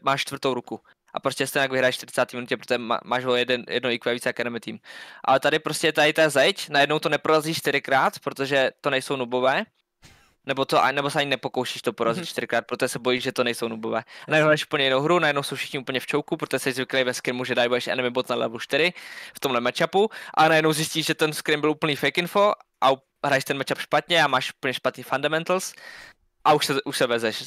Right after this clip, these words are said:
Speaker 1: uděláš jednu chybu a už seš prostě, už se vezeš, takže podle mě tam je hodně jako,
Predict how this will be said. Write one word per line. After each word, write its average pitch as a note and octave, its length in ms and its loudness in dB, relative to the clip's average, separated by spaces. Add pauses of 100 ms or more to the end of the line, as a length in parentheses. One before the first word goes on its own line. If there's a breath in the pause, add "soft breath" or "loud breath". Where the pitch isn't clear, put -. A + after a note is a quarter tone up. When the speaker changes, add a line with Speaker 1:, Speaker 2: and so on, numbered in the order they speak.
Speaker 1:
uděláš C3 280 0
jednu C3 100 -6
chybu C#3 220 -2
a B2 60 6
už B2 140 -2
seš A#2+ 120 -6
prostě, A2+ 340 -2
už G2+ 120 -10
se - 80 -4
vezeš, A2 300 -6
takže A#2+ 180 -4
podle B2+ 220 -2
mě C3 160 0
tam C3+ 180 -2
je C3 60 0
hodně C3 220 0
jako, C3 340 0